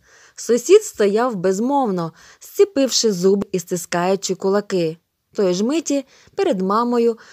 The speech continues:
вигуркнула помідорця. Вона поглянула на містера Тага і зайшлася плачем. «Бабайка», пролепетала вона і притислася до мами.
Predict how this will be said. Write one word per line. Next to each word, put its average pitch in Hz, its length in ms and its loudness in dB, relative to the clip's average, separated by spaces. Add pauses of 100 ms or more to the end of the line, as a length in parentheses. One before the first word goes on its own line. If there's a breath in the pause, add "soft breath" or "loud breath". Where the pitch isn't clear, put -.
(200 loud breath)
вигуркнула 262 680 0
помідорця. 214 840 0 (200)
Вона 180 220 -4
поглянула 208 640 -2
на 196 120 -2
містера 196 440 -2
Тага 240 460 -2 (180)
і 202 80 -4
зайшлася 180 560 -4
плачем. 170 540 -4 (240)
«Бабайка», 196 720 0 (280 soft breath)
пролепетала 185 680 0
вона 240 380 0 (240 loud breath)
і 370 80 2
притислася 277 720 0
до 254 140 2
мами. 175 440 0